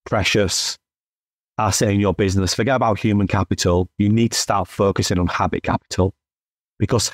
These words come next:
habits are running your organization,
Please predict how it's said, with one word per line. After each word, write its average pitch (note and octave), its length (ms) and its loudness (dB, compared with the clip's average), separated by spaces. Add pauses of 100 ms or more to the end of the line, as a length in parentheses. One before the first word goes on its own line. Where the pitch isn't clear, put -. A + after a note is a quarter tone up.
(120)
habits - 680 -2 (140)
are G2+ 120 2
running G2+ 340 2
your F#2+ 200 2
organization, F#2 800 0